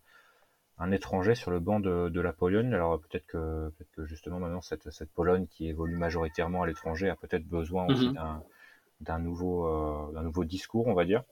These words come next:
Speaker 1: Mais, euh, peut-être pas celui de Paulo Sousa, qui est quand même un, un tacticien avant tout. Et je
Speaker 2: Hmm.
Speaker 1: sais pas si, euh, autant d'infos en aussi peu de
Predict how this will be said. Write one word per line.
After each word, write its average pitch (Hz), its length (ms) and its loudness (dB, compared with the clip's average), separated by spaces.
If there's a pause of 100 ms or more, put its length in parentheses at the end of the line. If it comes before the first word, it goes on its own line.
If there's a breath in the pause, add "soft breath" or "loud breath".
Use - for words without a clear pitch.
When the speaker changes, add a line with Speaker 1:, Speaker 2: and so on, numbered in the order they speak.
(640 loud breath)
Speaker 1:
Mais, 87 300 0
euh, 80 420 2 (140)
peut-être - 160 -4 (320)
pas 107 120 6
celui 98 260 -2
de 90 100 2
Paulo 90 360 6
Sousa, 101 280 2
qui - 120 -14
est - 20 -14
quand 95 160 -2
même 87 80 -2
un, 76 480 -4
un 78 100 -6
tacticien - 640 0
avant 85 180 -2
tout. 107 200 2 (680 loud breath)
Et - 80 0
je 117 160 4
Speaker 2:
Hmm. 113 40 -4
Speaker 1:
sais 131 140 -8
pas 92 140 2
si, - 240 -6
euh, 78 600 0 (540)
autant 95 380 0
d'infos 95 460 4
en 87 80 0
aussi 90 220 -4
peu 90 140 -2
de - 60 -18